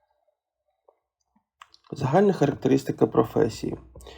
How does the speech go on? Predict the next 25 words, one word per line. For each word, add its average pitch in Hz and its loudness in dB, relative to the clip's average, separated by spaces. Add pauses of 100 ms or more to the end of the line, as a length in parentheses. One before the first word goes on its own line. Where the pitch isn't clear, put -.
(360)
В - -4
шостому 147 4
столітті 143 4
до 131 2
нашої 135 4
ери 151 6
люди 135 2
відкрили, 139 2 (220)
що 143 -8
тіла 143 0
можуть 143 0
бути 135 2 (600)
приведені 135 4
в 127 2
особливий 135 2
стан, - 2 (920)
тобто 123 2
наелектризуватися. 135 2
Цей - 4
факт - 0
описав 127 2
грецький 120 0
філософ 147 2 (140)
Фалес 123 6
Мілецький. 131 0